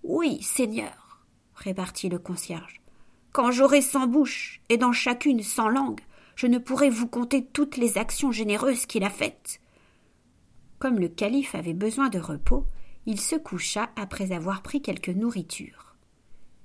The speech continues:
Il se leva le lendemain de grand matin et alla se promener dans la ville jusqu'au lever du soleil. Alors, s'approchant de la boutique d'un tailleur,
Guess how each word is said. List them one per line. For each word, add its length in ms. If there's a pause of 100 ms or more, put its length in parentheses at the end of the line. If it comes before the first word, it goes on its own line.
(280)
Il 140
se 200
leva 400
le 140
lendemain 600
de 100
grand 280
matin 440 (500)
et 140
alla 240
se 160
promener 600
dans 140
la 160
ville 460
jusqu'au 440
lever 360
du 140
soleil. 520 (1000)
Alors, 680
s'approchant 840
de 100
la 160
boutique 500
d'un 160
tailleur, 680